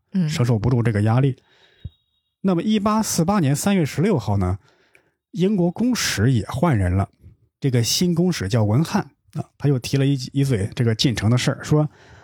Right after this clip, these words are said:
Speaker 2: ：“明年我们就能进城了，你们当初答应的啊，签的条约了还，
Speaker 1: 嗯。
Speaker 2: 就是明年可以进城，你们准备的怎么样了？”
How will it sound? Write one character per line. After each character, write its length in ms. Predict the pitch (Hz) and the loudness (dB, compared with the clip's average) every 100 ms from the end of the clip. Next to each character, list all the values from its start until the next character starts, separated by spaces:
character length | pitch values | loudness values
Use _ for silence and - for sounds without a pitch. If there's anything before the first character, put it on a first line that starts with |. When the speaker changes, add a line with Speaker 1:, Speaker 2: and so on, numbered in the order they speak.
| _ _ - - | _ _ -20 -14
Speaker 2:
：“明 240 | 123 135 202 | -2 0 2
年 220 | 165 170 | 2 2
我 100 | 135 | 2
们 220 | 123 147 | 2 2
就 100 | 151 | 2
能 140 | 131 139 | 0 0
进 200 | 151 107 | 0 0
城 160 | 98 | 0
了， 140 | 127 123 | 2 2
你 120 | 117 | 2
们 100 | 113 | 2
当 160 | 131 135 | 2 2
初 180 | 135 | 2
答 220 | 135 139 147 | 0 0 2
应 160 | 127 | 0
的 160 | 95 - | -2 -6
啊， 200 | - 107 | -2 -2
签 220 | - - 160 | 0 -2 0
的 80 | 123 | 0
条 220 | 117 127 | 0 2
约 160 | 165 | 2
了 100 | 147 | 0
还， 220 | 107 90 - _ | -2 -4 -6 _
Speaker 1:
嗯。 260 | 170 151 143 | -4 -2 -2
Speaker 2:
就 160 | 127 | -2
是 60 | 110 | 2
明 100 | 120 | 2
年 120 | 139 | 2
可 100 | 135 | 0
以 80 | 127 | 0
进 180 | 127 113 | 0 0
城， 220 | 98 110 - - | 0 -2 -4 -2
你 100 | 120 | 0
们 140 | 139 | 0
准 160 | 127 104 | 0 0
备 100 | 139 | 0
的 80 | |
怎 160 | 123 85 | 0 -4
么 100 | 95 | -2
样 180 | 156 | 0
了？” 100 | 135 | -2